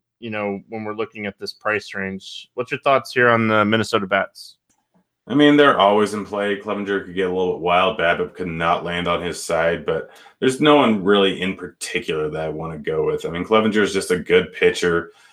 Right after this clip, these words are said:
Speaker 2: but Minnesota is a very good team. I mean, you can take Kepler, you can take Polanco, Cruz, Rosario, any,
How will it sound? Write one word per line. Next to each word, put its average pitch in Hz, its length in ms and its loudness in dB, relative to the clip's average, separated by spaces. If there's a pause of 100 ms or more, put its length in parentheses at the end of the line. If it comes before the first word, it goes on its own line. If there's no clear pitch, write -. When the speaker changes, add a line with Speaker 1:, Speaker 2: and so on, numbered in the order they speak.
(200)
Speaker 2:
but 80 200 0
Minnesota 101 440 4
is 87 80 2
a 85 60 -2
very 87 320 4
good 90 180 2
team. 85 240 -4
I 82 60 -4
mean, 90 260 -2
you 98 60 -2
can - 20 -16
take 113 300 2
Kepler, 90 360 4
you 90 60 2
can 92 140 -4
take 98 280 0
Polanco, 85 560 2
Cruz, 90 460 0
Rosario, 82 580 0
any, 113 360 0